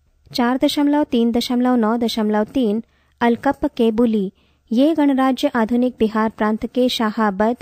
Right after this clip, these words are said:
आरा और मुजफ्फरपुर जिलों के बीच में स्थित था। बुलिया का वेठ द्वीप या बेतिया के साथ घनिष्ठ संबंध था। संभवतः ये उनकी राजधानी थी। चार दशमलव तीन दशमलव नौ दशमलव चार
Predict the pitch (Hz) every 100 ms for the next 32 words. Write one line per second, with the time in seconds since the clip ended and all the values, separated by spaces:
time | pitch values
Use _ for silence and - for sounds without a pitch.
0 | - 220 214 226 262 226 208 214 226 240
1 | - 294 - 220 202 214 214 247 - 220
2 | 214 240 - 220 220 - 233 - 233 196
3 | - _ _ _ 233 233 247 254 - 285
4 | 285 - 226 - - 220 226 240 - -
5 | - 214 233 254 254 214 208 233 247 -
6 | 233 - 214 226 - 247 254 - 269 233
7 | 208 214 208 214 262 220 220 - _ -
8 | - 233 254 269 294 302 285 226 269 254
9 | 214 233 254 233 214 226 208 220 - 220
10 | 196 - _ _ _ _ - 247 262 277
11 | - 285 302 302 240 240 233 233 247 254
12 | 247 208 240 226 - 214 214 214 - 220
13 | 214